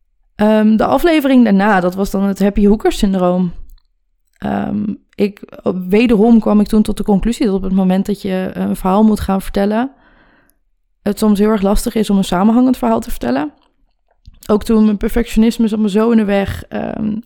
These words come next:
ja, ik had echt het gevoel dat ik mijn boodschap gewoon niet overkreeg.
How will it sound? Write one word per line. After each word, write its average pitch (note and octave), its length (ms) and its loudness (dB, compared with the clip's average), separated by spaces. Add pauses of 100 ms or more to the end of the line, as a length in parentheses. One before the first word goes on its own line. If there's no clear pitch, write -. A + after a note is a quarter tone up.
ja, - 160 -8
ik - 220 -8
had G3 140 -2
echt G#3+ 120 -4
het - 80 -16
gevoel - 240 -2
dat G#3 100 2
ik G#3 80 2
mijn F#3+ 120 2
boodschap G3 380 -2
gewoon F3+ 320 0
niet A3+ 260 4
overkreeg. G#3 680 -4